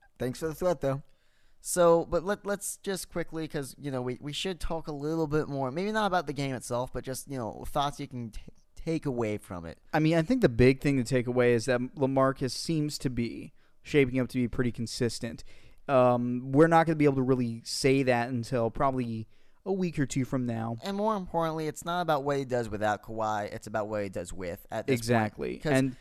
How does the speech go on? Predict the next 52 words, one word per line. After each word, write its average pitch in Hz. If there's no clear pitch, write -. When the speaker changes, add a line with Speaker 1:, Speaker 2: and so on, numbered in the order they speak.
Speaker 2:
it's 175
good 214
that 233
we 196
see 180
him 165
do 151
well 143
without 123
Kawhi, 147
especially 135
because 123
Speaker 3:
Mm-hmm. 139
Speaker 2:
after 120
last 110
year 117
when 113
Kawhi 107
went 110
down, 107
Speaker 3:
We 104
Speaker 2:
he 104
Speaker 3:
now 139
have 139
Speaker 2:
completely 113
disappeared. 104
Speaker 3:
We 170
now 165
have 156
an 117
answer. 117
That's 143
the 147
big 123
thing. 104
What 135
happens 143
when 139
we 131
don't 123
have 113
Kawhi? 113
Well, 117
we 120
have 110
LaMarcus. 123
Speaker 2:
Right, 139
and, 131
you 156
know, 127
he's, 127
he's 131